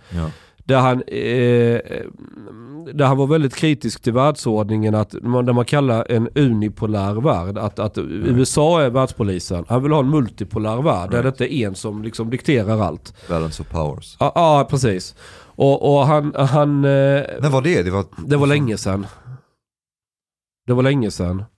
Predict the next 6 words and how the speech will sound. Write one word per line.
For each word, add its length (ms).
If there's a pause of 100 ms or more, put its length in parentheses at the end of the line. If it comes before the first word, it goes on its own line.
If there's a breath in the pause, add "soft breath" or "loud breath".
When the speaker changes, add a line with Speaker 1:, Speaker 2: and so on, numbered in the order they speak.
(720)
Speaker 2:
Och 100
sen 340
dess 440
så 120
har 120
ryssarna, 800